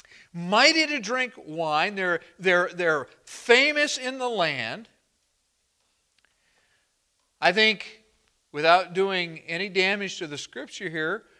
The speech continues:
we could put in here politicians, actors, sports figures, other rich and famous who are elevated for this kind of a lifestyle.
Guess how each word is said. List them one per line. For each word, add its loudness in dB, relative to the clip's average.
we -2
could -4
put -4
in -4
here -4
politicians, -6
actors, -2
sports -8
figures, -16
other 2
rich -4
and -10
famous -8
who 2
are 4
elevated 0
for -10
this -6
kind -6
of -10
a -6
lifestyle. -4